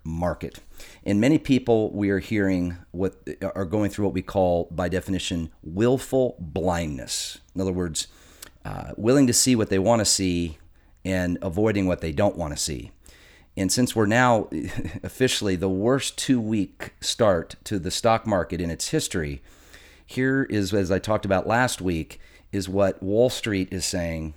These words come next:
as well as the good old government is saying, especially if, if anybody attended the,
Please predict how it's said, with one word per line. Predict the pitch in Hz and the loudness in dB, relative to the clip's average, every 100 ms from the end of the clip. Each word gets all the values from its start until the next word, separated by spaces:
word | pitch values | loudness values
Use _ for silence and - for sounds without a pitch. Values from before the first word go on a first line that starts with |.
| - | -14
as | - 90 | -10 -4
well | 101 101 | 0 0
as | 90 | 0
the | 82 | -2
good | 87 95 | -2 0
old | 90 80 | 0 2
government | 101 95 82 71 | 0 2 -2 -4
is | |
saying, | - 73 57 - | -6 -6 -10 -14
especially | - 113 - 101 | -4 -2 0 -2
if, | 85 - | -2 -4
if | 87 104 | -6 -2
anybody | 95 92 87 82 | -2 0 -2 -4
attended | 90 - 107 98 87 73 - - - - | -8 -6 -2 0 -2 -4 -14 -20 -20 -16
the, | 73 90 80 - | -4 -2 -2 -6